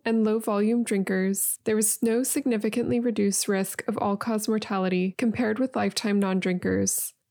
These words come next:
However, there was an increased risk of all-cause mortality for drinkers who drank twenty-five grams or more, and a significantly increased risk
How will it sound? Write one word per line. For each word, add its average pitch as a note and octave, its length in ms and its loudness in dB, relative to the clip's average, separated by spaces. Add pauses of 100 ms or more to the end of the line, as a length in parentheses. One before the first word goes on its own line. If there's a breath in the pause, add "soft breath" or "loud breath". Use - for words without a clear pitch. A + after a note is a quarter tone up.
(140)
However, G#3+ 720 0
there A3 120 2
was A3+ 280 0
an C4+ 100 2
increased A3+ 480 0
risk G3 380 -2 (140)
of A3 140 -2
all-cause G#3+ 520 0
mortality G#3 680 0
for A3 140 0
drinkers A3 440 2
who C#4 100 0
drank G#3 320 0
twenty-five A#3 480 0
grams G3+ 340 2
or A3+ 140 2
more, F#3 400 2 (200)
and A3 140 2
a G#3+ 40 2
significantly A#3 800 0
increased A3 560 0
risk F#3 440 -2